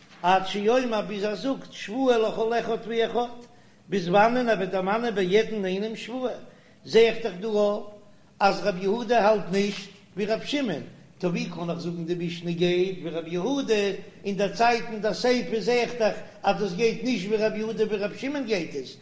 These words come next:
ווייל אויך רב יהודה דארף דאך נישט זיין, אז ער זאגן צו יעדן איינעם, אבער זינט דער עס קאטשע. ער זאגט די גמרא אזוי.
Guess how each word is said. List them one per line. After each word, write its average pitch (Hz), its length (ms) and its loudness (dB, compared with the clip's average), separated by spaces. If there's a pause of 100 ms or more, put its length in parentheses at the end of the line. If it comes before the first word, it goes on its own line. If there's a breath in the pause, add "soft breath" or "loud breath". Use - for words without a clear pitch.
(260 loud breath)
ווייל 214 200 6
אויך 208 140 4
רב 196 180 -4
יהודה 233 360 -2
דארף 214 320 2
דאך 180 140 -6
נישט 196 240 -8
זיין, 233 300 0 (300 loud breath)
אז 208 180 4
ער 208 80 2
זאגן 214 300 -2
צו 196 140 -6
יעדן 220 360 4
איינעם, 214 320 0 (320 loud breath)
אבער 190 200 2
זינט 220 220 0
דער 202 140 4
עס - 160 -2
קאטשע. 220 420 4 (1400 loud breath)
ער 180 380 4
זאגט 165 240 -6
די 165 80 -8
גמרא 143 360 -4
אזוי. 110 260 -8